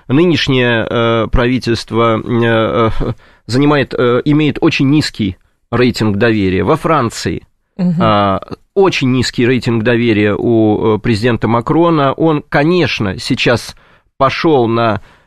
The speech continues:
Speaker 1: а, перезагрузку. Это стандартный политтехнологический ход. Убрал премьер-министра, назначил нового, тем самым переведя, а, так сказать, э,
Speaker 2: Ответственность.
Speaker 1: недовольство, ответственность на ушедшее правительство, но надолго его не хватит всё равно.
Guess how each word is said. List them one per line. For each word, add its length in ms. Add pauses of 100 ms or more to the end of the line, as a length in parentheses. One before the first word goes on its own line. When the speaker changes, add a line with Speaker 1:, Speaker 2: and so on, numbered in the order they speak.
(140)
Speaker 1:
а, 720
перезагрузку. 800
Это 120
стандартный 540
политтехнологический 1080
ход. 320
Убрал 320
премьер-министра, 1000
назначил 580
нового, 540
тем 200
самым 320
переведя, 720 (420)
а, 180
так 160
сказать, 340
э, 120
Speaker 2:
Ответственность. 340
Speaker 1:
недовольство, 680
ответственность 720
на 140
ушедшее 480
правительство, 640
но 160
надолго 440
его 200
не 100
хватит 440
всё 160
равно. 260